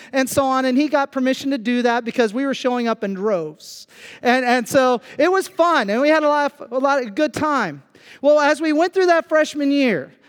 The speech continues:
by the time we finished that freshman year, he was a shift manager at that Sonic.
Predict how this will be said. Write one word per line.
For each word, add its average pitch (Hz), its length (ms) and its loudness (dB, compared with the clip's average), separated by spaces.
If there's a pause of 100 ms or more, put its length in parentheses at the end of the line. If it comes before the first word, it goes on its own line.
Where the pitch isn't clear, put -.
by 262 140 2
the 262 80 2
time 311 380 -2
we 311 100 0
finished 302 400 -2
that 269 240 0
freshman 269 420 -2
year, 240 380 2 (140)
he 311 120 2
was 302 200 0
a 294 80 0
shift - 360 -4
manager 208 640 -2
at 180 300 -2
that 196 220 -2
Sonic. 277 540 -6